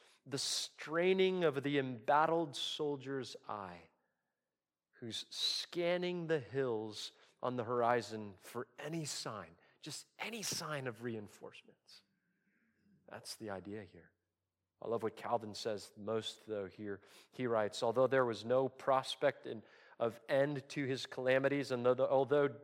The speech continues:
despair presented itself on every side," listen to this, "yet he strove against temptation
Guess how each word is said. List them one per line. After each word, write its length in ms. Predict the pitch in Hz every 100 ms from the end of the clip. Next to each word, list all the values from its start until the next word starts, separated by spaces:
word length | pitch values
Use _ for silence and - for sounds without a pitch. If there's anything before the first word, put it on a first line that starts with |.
| -
despair 580 | 131 - - - 151 160
presented 460 | - 127 139 151 151
itself 400 | 135 151 131 131
on 80 |
every 200 | 139 175
side," 480 | 170 - 120 98 95 - - -
listen 240 | 139 135
to 120 | 107
this, 180 | 95 - - - -
"yet 220 | 139 151
he 200 | - 165
strove 640 | 143 - - - 170 202 196
against 560 | 202 196 180 - - -
temptation 840 | 160 143 - 190 - 147 139